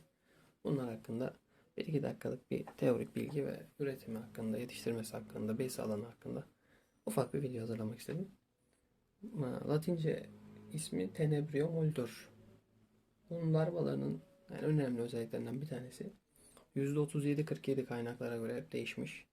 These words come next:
Yani yaklaşık yüzde yüz, yüzde kırk, yüzde kırk beş civarında protein oranına sahip olması. Ama bizde de dezavantajı da tabii bu kadar. Yüzde kırk beş kadar da yağ barındırıyorlar içinde. O yüzden bir, bazen sürüngenler için,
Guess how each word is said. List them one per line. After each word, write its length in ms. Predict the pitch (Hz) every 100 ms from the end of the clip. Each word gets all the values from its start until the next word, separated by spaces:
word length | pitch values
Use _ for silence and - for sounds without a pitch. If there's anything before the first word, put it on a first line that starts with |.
| _ -
Yani 140 | 135
yaklaşık 320 | 127 - -
yüzde 200 | 127 135
yüz, 240 | 123 123 - -
yüzde 320 | - 123 123 127
kırk, 200 | 127 - -
yüzde 240 | 127 127 120
kırk 240 | 135 -
beş 160 | 139 -
civarında 320 | 113 110 151
protein 340 | 139 127 127
oranına 280 | 123 113 113
sahip 320 | - - -
olması. 340 | 110 101 - - - _ _ _ _ _ _ _ -
Ama 160 | -
bizde 220 | 202 180 165
de 180 | 135
dezavantajı 540 | 131 127 117 117 117 139
da 100 | 175
tabii 160 | 165
bu 80 | 160
kadar. 380 | 147 123 131 156
Yüzde 320 | 135 127 147 143
kırk 260 | 143 -
beş 280 | 131 127 -
kadar 300 | 117 113 110
da 60 | 143
yağ 360 | 151 131 117 - _ _ _ _ _ _ -
barındırıyorlar 560 | 120 110 110 107 104 110
içinde. 260 | - 127
O 100 | -
yüzden 320 | 127 135 156
bir, 240 | 160 160 - _ -
bazen 220 | 135 120
sürüngenler 520 | 117 131 131 127 120
için, 240 | 113 -